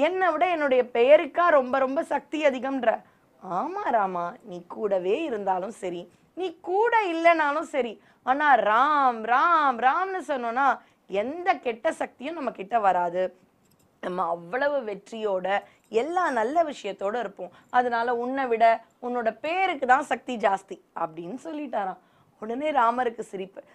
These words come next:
"சரி வா, நம்ம ஏதாவது ஒரு போட்டி போட்டு இதை பத்தி கண்டுபிடிக்கலாம்." "இல்ல, இல்ல ராமா,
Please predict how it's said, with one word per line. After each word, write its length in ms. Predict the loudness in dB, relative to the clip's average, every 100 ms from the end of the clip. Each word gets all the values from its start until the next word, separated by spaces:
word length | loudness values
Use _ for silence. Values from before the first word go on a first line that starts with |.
| _ -2
"சரி 200 | 0 2
வா, 140 | 6 4 4 _ _
நம்ம 240 | 0 2 2
ஏதாவது 420 | 2 2 0 -2
ஒரு 140 | -4 -4
போட்டி 440 | -2 -2 0 -2 0
போட்டு 400 | 2 0 2 0 0 _ -2
இதை 140 | 2
பத்தி 300 | 4 2 0
கண்டுபிடிக்கலாம்." 720 | 2 2 2 -6 -6 -8 -10 _ _ -6
"இல்ல, 260 | -2 0 2
இல்ல 160 | 2 2 2
ராமா, 340 | 2 0 -4